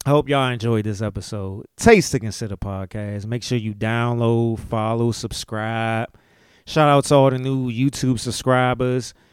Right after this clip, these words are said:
I got a new, uh, Taste Reviews coming soon. Um, this is episode one oh six.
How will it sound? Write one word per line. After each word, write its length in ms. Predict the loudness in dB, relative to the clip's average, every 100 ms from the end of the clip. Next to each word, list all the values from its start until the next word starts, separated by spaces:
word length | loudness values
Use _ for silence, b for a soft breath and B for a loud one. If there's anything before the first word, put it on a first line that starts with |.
| b
I 100 | -10
got 240 | -2 0 0
a 60 |
new, 300 | 0 0 2
uh, 280 | 0 0 -2
Taste 340 | -2 -2 -2 -4
Reviews 400 | -4 -2 -2 -2
coming 320 | -4 -4 -4
soon. 640 | -4 -2 0 2 2 0 -6 b b b b b b
Um, 680 | -6 -2 -2 -2 -4 -6 -12 -18 _ _ _ _ -14
this 220 | -8 -6 -4
is 80 |
episode 580 | -4 -4 -4 0 0 2
one 140 | 0 -2
oh 100 | -4
six. 680 | -2 2 4 2 -6 -14